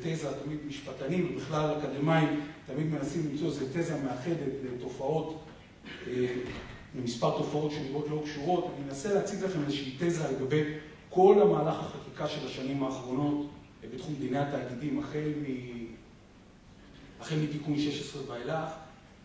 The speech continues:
ואני אראה לכם שבעצם בבסיס של כל דברי החקיקה האלה עומד, עומד האקטיביזם, האקטיביזם המוסדי, אה, לפעמים כדגל, ולפעמים גם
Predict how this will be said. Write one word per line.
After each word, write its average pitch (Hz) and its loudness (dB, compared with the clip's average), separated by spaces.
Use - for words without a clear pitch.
ואני 131 -6
אראה 175 0
לכם 202 0
שבעצם 170 0
בבסיס - -2
של 147 -6
כל 196 6
דברי 151 2
החקיקה 143 -2
האלה 165 4
עומד, 135 4
עומד 147 2
האקטיביזם, 131 0
האקטיביזם 123 -4
המוסדי, 113 0
אה, 127 2
לפעמים 151 6
כדגל, 165 4
ולפעמים 131 6
גם 139 4